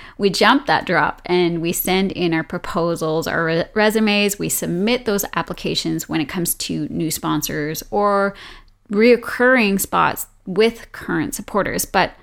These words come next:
we overlook this one step, which is thanking the supporters that we already have. So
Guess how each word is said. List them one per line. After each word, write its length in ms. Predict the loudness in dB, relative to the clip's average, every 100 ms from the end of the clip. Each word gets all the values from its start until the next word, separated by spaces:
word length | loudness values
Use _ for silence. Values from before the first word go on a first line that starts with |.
| _ _ -20 -20 _
we 240 | -4 -2 0
overlook 1200 | 2 4 4 4 4 4 2 -2 -8 -20 -20 -20 _ _
this 220 | -2 0 0
one 220 | 0 0
step, 400 | 0 0 0 -2
which 320 | -2 0 0
is 380 | 0 0 -2 -6 _ _ -16
thanking 960 | -4 0 4 4 2 0 0 0 -2 -6 -20 -4
the 100 | -2
supporters 540 | -2 -2 -2 0 -2
that 160 | -2 -2
we 120 | -2
already 280 | 0 0 -2
have. 480 | -4 -6 -6 -12 -20 _
So 640 | -4 2 4 6 4 2